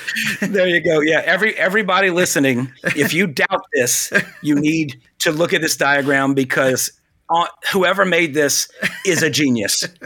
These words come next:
Speaker 2: That is absolute. I have never seen in my life a more <laughs> accurate Venn diagram than this one. <laughs> Let's be honest.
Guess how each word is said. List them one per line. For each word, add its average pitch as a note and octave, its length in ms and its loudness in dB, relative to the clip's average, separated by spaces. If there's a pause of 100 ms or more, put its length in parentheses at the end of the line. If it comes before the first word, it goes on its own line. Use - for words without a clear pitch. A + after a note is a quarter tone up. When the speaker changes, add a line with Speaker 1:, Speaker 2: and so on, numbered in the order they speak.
(440)
Speaker 2:
That E3 160 -2
is E3 240 0 (160)
absolute. F#3 800 0
I E3 80 0
have D#3+ 180 0
never F#3+ 320 0
seen G3 380 0
in F#3 100 4
my F3 220 2
life D3 400 2
a D3+ 80 2
more D3+ 240 2
<laughs> - 20 -8
accurate D#3+ 600 0
Venn E3 260 0
diagram E3 680 0
than F3 160 -2
this E3 220 -2
one. F#3+ 140 -2 (340)
<laughs> G3 720 -2
Let's A#3+ 260 -4
be G3+ 180 0
honest. E3+ 520 0